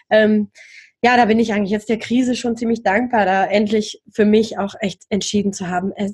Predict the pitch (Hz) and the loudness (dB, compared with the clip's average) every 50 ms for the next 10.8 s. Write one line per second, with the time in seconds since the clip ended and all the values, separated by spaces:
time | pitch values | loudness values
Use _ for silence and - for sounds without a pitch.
0 | - _ - 208 202 - - _ _ - _ - 202 220 214 190 - 233 262 247 | -10 _ -8 -8 -8 -8 -14 _ _ -20 _ -8 -6 -6 -6 -4 0 2 2 4
1 | 247 247 247 247 - 254 240 240 226 247 233 - 240 233 233 226 220 214 226 247 | 4 2 2 0 -2 -2 -2 0 0 -2 0 2 2 2 4 2 2 2 2 0
2 | 233 233 240 247 247 254 254 254 254 - - - - - - - - - _ - | 0 0 2 2 2 2 2 0 -2 -6 -12 -20 -20 -18 -20 -20 -20 -20 _ 0
3 | 208 233 220 214 - - - - 233 208 202 202 208 202 202 208 196 - - _ | 0 0 0 0 -4 -10 -8 -2 0 0 0 2 0 0 0 -2 -2 -6 -10 _
4 | _ _ _ _ _ _ _ _ 214 208 196 202 214 - 214 226 262 294 294 302 | _ _ _ _ _ _ _ _ 0 2 2 2 2 0 0 2 4 4 2 2
5 | 294 - - 277 285 269 262 247 254 262 240 233 233 233 208 220 247 269 254 262 | 0 0 2 2 2 4 2 2 2 2 2 2 0 0 0 0 2 2 2 2
6 | 233 208 190 185 190 190 190 185 196 196 208 214 214 208 208 208 - - - _ | 2 0 0 -2 -2 -4 -4 -4 -2 0 0 0 2 0 0 -2 -6 -12 -20 _
7 | _ _ _ _ _ _ _ _ _ _ _ _ - - - - 226 214 214 233 | _ _ _ _ _ _ _ _ _ _ _ _ -20 -8 -4 0 2 2 4 2
8 | 220 226 233 208 - 240 240 233 220 226 208 214 208 220 233 220 208 220 220 247 | 2 0 -4 -4 -2 0 2 2 0 0 -2 -2 -2 -2 -2 0 0 0 0 0
9 | 269 - - 233 226 214 214 214 208 - - 240 233 233 - 240 214 226 220 220 | 0 -2 -2 -4 -2 -2 -4 -4 -6 -2 0 0 0 2 0 0 0 0 -2 -4
10 | 196 - 196 190 180 175 - - 180 - - 165 170 170 160 143 | -4 -4 -6 -6 -6 -8 -8 -8 -8 -8 -8 -10 -10 -12 -14 -16